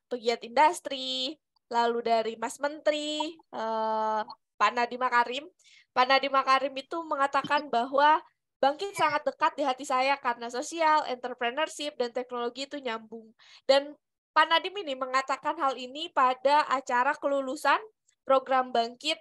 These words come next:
di tahun dua ribu dua puluh dua, teman-teman. Tidak hanya itu, ada juga dari pakar industri atau praktisi industri dari Ibu Leni, yang merupakan S P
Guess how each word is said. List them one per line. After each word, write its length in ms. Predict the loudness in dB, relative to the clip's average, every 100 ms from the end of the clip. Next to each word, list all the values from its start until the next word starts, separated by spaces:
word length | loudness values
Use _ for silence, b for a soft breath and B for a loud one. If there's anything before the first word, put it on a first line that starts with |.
| _
di 480 | -6 -4 -2 -2 -4
tahun 300 | 2 4 4
dua 160 | 2 0
ribu 180 | -2 -6
dua 220 | -6 -6
puluh 160 | -10 -12
dua, 240 | -6 -6
teman-teman. 480 | -6 -12 -16 -18 -20 _ _ b b _
Tidak 180 | -2 0
hanya 240 | 0 0
itu, 240 | -4 -4 0
ada 180 | 0 0 -4
juga 260 | 0 2
dari 680 | 4 2 0 -6 -10 -8 -6 -8 _
pakar 320 | -6 -4 -4
industri 560 | -4 -4 -4 -4 -12 -6
atau 240 | -4 -4
praktisi 480 | -4 -8 -8 -16 -12
industri 560 | -8 -8 -8 -6 -6 -2
dari 320 | 0 -2 -4 -8
Ibu 100 | -6
Leni, 480 | -6 -8 -12 -14 -14 _ _ _
yang 240 | -4 -2 0
merupakan 400 | 0 0 -2 -4
S 240 | -6 -8
P 160 | -12